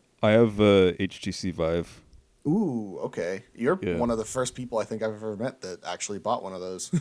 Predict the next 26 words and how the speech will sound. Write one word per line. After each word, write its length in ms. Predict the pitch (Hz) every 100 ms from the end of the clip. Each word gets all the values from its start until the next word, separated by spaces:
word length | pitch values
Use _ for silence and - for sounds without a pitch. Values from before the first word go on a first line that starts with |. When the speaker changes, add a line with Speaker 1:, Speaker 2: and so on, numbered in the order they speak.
| - - -
Speaker 2:
<laughs> 100 | 185 -
Speaker 1:
Yeah. 320 | 123 117 107 92 - - - -
Speaker 2:
I 140 | 131
loved 520 | 143 98 107 127 110 101
the 120 | 104
H 240 | 98 -
T 100 | 107
C 180 | 95 101
Vive, 540 | 95 90 78 90 - -
but 120 | 110
I 80 | 110
just 200 | 107 -
feel 140 | 127
like 140 | 117 110
it 60 |
was 240 | 98 190 -
outside 400 | 104 95 110 104
of 60 |
the 60 | 92
price 260 | 87 98 95
point 320 | 104 92 -
for 120 | 98
a 60 | 90
lot 160 | 87
of 60 | 90
people. 400 | 92 90 87 107